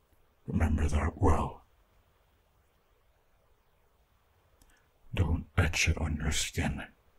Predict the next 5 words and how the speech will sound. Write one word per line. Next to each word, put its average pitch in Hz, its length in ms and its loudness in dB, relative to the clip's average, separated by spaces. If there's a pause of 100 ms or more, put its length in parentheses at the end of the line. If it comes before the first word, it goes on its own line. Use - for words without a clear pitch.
(1300)
Believe 76 760 0
in - 160 -4
your - 240 -2
heart. - 320 -2 (2500)
Believe. - 760 -4